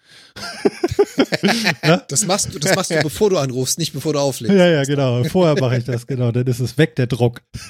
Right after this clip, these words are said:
Speaker 1: Genau. Ja, schön. Ach ja. Ja, Medienkonsum ist so und so, so ein Ding. Also ich glaube, selbst bei uns, äh, in Anführungszeichen, äh, eingespielten Hasen, oder wir wissen ja nun eigentlich, wie man's machen sollte, ist das immer noch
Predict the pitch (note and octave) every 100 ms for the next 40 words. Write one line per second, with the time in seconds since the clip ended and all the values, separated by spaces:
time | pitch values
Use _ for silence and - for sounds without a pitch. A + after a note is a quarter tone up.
0 | - F#4 - E4 - - G#3 F3+ D3 -
1 | B2+ G2 _ - - _ D3+ A#2+ G2 -
2 | C3 G2 G2 _ _ _ _ - A#2+ F2
3 | G2 F2 F#2 _ _ _ _ _ - -
4 | - D3+ E3+ A#2 E3+ F3 C#3 A#2+ C3+ A2
5 | A2+ A#2 C3+ A3+ G3 F#3 D3 C3+ B2 A#2
6 | C3 D3+ C3 F3 E3 E3 D#3 C#3+ D#3 D#3+
7 | - - D3 C#3+ C#3+ D#3 D#3 D#3+ - -
8 | D3 C3 C3 B2 - _ - B2+ D3+ -
9 | D#3 - E3 C3 D3 C#3 C3+ - C3 C3
10 | A#2+ _ _ _ _ D#3 B2 D3+ D3+ E3
11 | - - D3+ D3+ B2+ C3+ D3+ E3 E3+ E3+
12 | C#3 B2 A#2+ C3 C#3 D3 C#3 B2+ C3 C#3
13 | C#3 B2 C3+ B2 A#2+ C#3+ C#3+ B2 B2 B2
14 | A#2+ - A#2 D3+ C3+